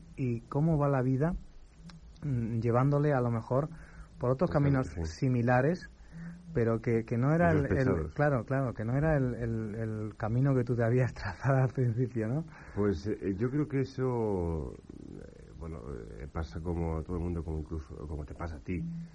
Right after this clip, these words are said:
Speaker 2: A uno no se plantea, eh, cuando empieza,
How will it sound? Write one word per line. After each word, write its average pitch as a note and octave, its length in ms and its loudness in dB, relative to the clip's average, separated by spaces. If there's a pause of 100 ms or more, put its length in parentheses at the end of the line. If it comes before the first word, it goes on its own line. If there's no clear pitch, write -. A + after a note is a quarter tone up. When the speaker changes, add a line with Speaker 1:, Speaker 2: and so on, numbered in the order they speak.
(260)
Speaker 2:
A B1 80 -10
uno F2+ 1000 -2 (520)
no F#2 260 -2
se G2 140 -4
plantea, E2+ 760 0
eh, D#2+ 760 -2
cuando D#2+ 280 -2
empieza, D#2+ 560 -2